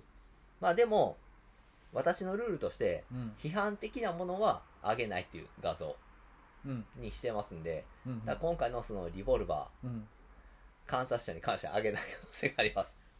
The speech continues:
Speaker 2: ああ。
Speaker 1: うん。サムネイルの画像。
Speaker 2: なるほど。ディスってるやつに関しては。
Speaker 1: 上げない。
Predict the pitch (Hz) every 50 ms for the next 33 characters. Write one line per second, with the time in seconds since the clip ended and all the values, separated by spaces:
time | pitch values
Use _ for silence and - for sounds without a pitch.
0 | - 123 120 117 117 117 113 113 113 107 107 110 104 107 - 82 78 76 - -
1 | - - _ - - - - - - - - - - - - - - - - -
2 | - - - - - - - 98 85 85 82 78 78 82 117 120 117 113 110 107
3 | 104 67 67 65 - - - - - - _ - _ _ _ _ _ - - _
4 | - - - _ - - 104 131 131 - - - - 143 143 147 143 - 113 110
5 | 113 117 127 123 113 - - - 92 87 - 95 95 - - -